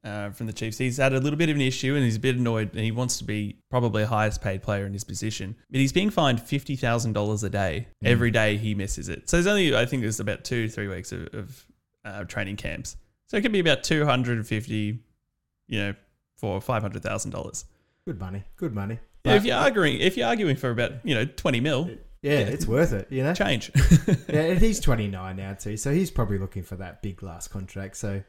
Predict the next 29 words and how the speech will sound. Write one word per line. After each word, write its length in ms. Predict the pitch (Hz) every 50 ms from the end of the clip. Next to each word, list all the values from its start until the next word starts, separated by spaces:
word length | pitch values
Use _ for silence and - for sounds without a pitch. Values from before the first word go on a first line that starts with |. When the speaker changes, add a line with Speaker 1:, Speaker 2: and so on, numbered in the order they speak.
| _ _
Speaker 2:
hold 240 | - 147 120 101
out, 180 | 98 87 85 -
buddy. 200 | - 95 92 98 -
Go 140 | - 107 101
for 200 | 95 - 95 87
it. 60 | - _ - - _ _ _ _ _
Go 140 | - 110 107
for 200 | 95 - 92 85
it. 120 | - - _ _ _ _ _ _ _ _ _
Speaker 1:
It, 180 | 160 - -
it 80 | 175 170
can 120 | - 208
get 200 | 208 233 247 - -
really 200 | 320 294 302 277
awkward 380 | - 117 117 117 - - 139
at 80 | 127 -
these 200 | 123 120 117 -
camps 340 | - - 113 113 110 113 -
because 300 | - 120 - - 123 117
they 160 | - 104 101
are 200 | - 110 107 104
televised 720 | 110 - 120 107 107 107 107 107 107 - 214 220 - - - _ _ _ _ _ _ _
and 200 | - 127 123 117 113
Speaker 2:
Yeah. 160 | 110 104 92 - - -
Speaker 1:
everything's 520 | 135 135 131 156 165 165 - 170 170 165 -
kind 200 | - 170 151 139
of 80 | 123
on 160 | - 123 120
display. 640 | 104 113 110 - - - - 107 110 95 85 - -